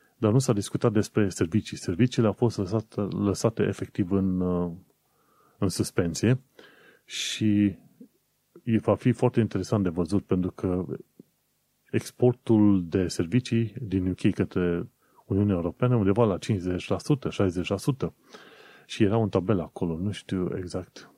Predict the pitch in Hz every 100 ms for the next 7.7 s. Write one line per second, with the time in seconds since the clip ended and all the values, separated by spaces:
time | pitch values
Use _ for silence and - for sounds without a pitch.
0 | _ _ _ _ _ _ _ - - -
1 | 104 101 82 78 92 87 - _ - 90
2 | 85 90 87 82 _ _ _ _ _ -
3 | 101 95 - 85 95 117 120 - - 85
4 | - 107 - - - - - - - _
5 | _ - 95 95 117 107 95 104 95 92
6 | 92 87 82 131 127 107 - - _ -
7 | 104 110 110 107 - 110 107